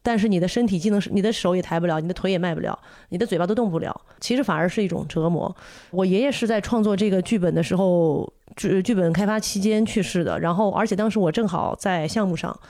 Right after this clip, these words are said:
没有赶回去见他。后来呢，火化的时候，去殡仪馆的时候，我过去了。我当时对着他的，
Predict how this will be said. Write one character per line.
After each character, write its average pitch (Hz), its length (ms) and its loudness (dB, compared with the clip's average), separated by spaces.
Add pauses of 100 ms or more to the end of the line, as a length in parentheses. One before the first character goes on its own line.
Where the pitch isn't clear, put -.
(340)
没 180 140 0
有 240 120 2
赶 202 180 -2
回 165 160 0
去 185 400 -2
见 208 240 0
他。 147 240 -4 (480)
后 233 180 0
来 202 200 2
呢， 208 320 0 (220)
火 160 120 0
化 233 200 2
的 190 60 0
时 196 100 0
候， 185 80 2
去 - 160 -4
殡 240 180 2
仪 - 20 4
馆 202 160 2
的 - 80 0
时 156 80 0
候， 175 140 2
我 160 160 2
过 208 180 0
去 - 180 -2
了。 92 140 -4 (360)
我 190 100 2
当 240 120 2
时 233 120 0
对 277 220 2
着 202 80 2
他 170 200 -2
的， 151 400 0